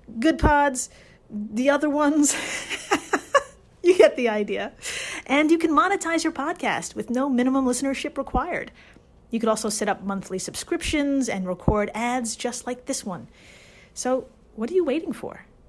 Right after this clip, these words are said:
Download Spotify for Podcasters today and start changing the world.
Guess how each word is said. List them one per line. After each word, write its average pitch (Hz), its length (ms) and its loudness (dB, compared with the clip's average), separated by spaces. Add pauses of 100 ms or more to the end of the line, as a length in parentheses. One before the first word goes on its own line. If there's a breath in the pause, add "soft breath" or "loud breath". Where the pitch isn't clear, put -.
(440)
Download 262 520 2
Spotify 320 600 -2
for 233 100 -4
Podcasters 247 800 -2
today 196 460 -2
and 214 440 -2
start 233 460 -6
changing 233 540 -4
the 262 80 -2
world. 247 420 -6